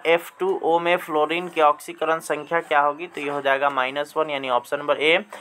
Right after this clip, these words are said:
अगला है हाइड्रोजन के प्लस एक ऑक्सीकरण की अवस्था बना यौगिक कौन है? तो ये हो जाएगा आपका ऑप्शन नंबर ए, यानी एल आई H। Next अगला सवाल अगर हम लोग देखेंगे तो अगला सवाल हम लोग का आता है,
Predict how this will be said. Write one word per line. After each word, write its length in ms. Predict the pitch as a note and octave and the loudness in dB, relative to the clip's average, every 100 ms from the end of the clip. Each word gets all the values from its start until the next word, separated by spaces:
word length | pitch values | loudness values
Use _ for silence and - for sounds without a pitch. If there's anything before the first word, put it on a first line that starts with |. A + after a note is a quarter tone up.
| - - C3+ | -18 -4 -2
अगला 240 | D#3 F#3 | 2 2
है 120 | F#3+ | 2
हाइड्रोजन 480 | F#3+ D#3+ E3+ E3+ F3 | 0 0 -2 -2 -6
के 100 | F#3+ | -8
प्लस 380 | - D3+ D#3+ G2 | 0 4 4 0
एक 220 | D#3 - | -6 2
ऑक्सीकरण 600 | C#3+ C#3+ D#3+ D#3 D3 D#3 | 2 2 -8 0 0 0
की 120 | D#3 | 2
अवस्था 400 | C#3+ C3+ - D3+ | 2 2 2 0
बना 280 | C#3+ C#3 C#3+ | 2 0 0
यौगिक 440 | C#3 A#2+ B2 C#3+ - | -2 -4 -4 -12 -8
कौन 220 | C3 C#3+ | -2 -2
है? 160 | D3 D#3+ | -2 -6
तो 140 | D#3+ | -6
ये 140 | C3+ B2+ | -10 -8
हो 160 | C3+ | -8
जाएगा 300 | C3+ C3 C3 | 0 0 2
आपका 240 | C3+ - - | -2 -2 -2
ऑप्शन 260 | - C#3+ | -2 -8
नंबर 180 | C#3+ C#3+ | -4 -4
ए, 200 | C3+ D3 C3 | -4 -6 -6
यानी 300 | B2 B2+ - | -6 -8 -4
एल 220 | C#3+ D3+ | -4 -2
आई 340 | - A#2 C3+ - | 0 0 0 -2
H। 320 | C#3+ C3 - - - - - C3 | -4 -4 -8 -20 -20 -20 -14 -2
Next 320 | D#3 - C#3+ | -2 0 -2
अगला 240 | C#3 D#3 | 2 0
सवाल 320 | D#3+ D3 D3+ | 2 4 4
अगर 200 | D#3+ D#3 | 4 -2
हम 180 | C#3+ C#3+ | -4 -8
लोग 180 | D3+ D3+ | -8 -8
देखेंगे 380 | B2+ - D#3 D#3+ | -10 -8 -10 -4
तो 140 | D#3 | -2
अगला 220 | C3+ D3 | 2 2
सवाल 300 | D3+ D3+ D3 | 0 2 2
हम 160 | D3+ D3 | 2 -6
लोग 160 | D3 C#3+ | -4 2
का 100 | B2+ | 2
आता 220 | - C#3 | 4 2
है, 240 | C#3 G3+ | 2 -2